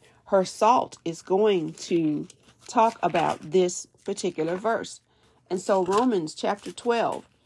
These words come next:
verse two says, "And do not be conformed to this world, but be transformed by the renewing of your mind." There's more to the verse,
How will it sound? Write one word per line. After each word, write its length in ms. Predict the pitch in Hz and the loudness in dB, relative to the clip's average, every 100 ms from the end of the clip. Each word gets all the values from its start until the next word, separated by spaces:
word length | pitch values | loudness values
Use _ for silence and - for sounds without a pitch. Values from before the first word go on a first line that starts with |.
| _ _ _ 156 | _ _ _ -4
verse 340 | 196 185 180 | 0 0 -2
two 360 | - 247 254 220 | -8 -4 -4 -4
says, 640 | - 160 151 170 208 - _ _ _ _ _ _ _ _ _ _ - _ | -4 -4 -2 -4 -6 -12 _ _ _ _ _ _ _ _ _ _ -20 _
"And 220 | 190 202 214 | -2 0 4
do 140 | 262 | 6
not 260 | 240 190 175 | 6 4 0
be 120 | 196 | -6
conformed 920 | - 175 - 220 262 233 160 156 - | -4 -6 0 0 2 2 0 -6 -10
to 180 | - 220 | -6 -2
this 260 | 180 170 - | 0 -2 -4
world, 520 | 165 220 233 69 - _ _ _ _ | -4 -2 -2 -4 -10 _ _ _ _
but 160 | 214 208 | 2 2
be 160 | 202 190 | 0 -6
transformed 1120 | - 302 339 466 349 - 170 151 151 165 196 | -6 0 2 2 0 -2 -2 0 -2 -6 0
by 160 | 180 | 0
the 100 | 160 | 0
renewing 840 | 156 160 170 208 254 254 254 254 - - | -4 -6 -4 -2 0 0 0 -2 -4 0
of 340 | 190 190 202 | 0 0 -4
your 320 | 175 180 175 | -2 0 0
mind." 680 | 170 170 165 - 135 139 - _ _ _ _ _ _ _ - - | -4 -6 -6 -6 -8 -10 -14 _ _ _ _ _ _ _ -20 0
There's 280 | 208 220 233 | 4 4 2
more 240 | 233 233 | 0 0
to 140 | 214 254 | 0 -2
the 80 | |
verse, 460 | 175 151 165 - | -2 -2 -4 -6